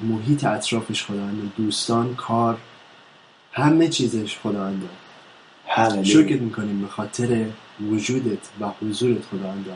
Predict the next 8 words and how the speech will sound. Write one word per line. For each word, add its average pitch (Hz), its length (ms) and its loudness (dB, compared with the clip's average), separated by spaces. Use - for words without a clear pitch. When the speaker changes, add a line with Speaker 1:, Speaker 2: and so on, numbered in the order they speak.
Speaker 1:
در 98 180 -4
زندگی 101 480 -4
این 104 220 0
عزیز. 113 380 -2
اینها 113 300 0
رو 120 120 0
در 101 200 -2
نام 117 440 -2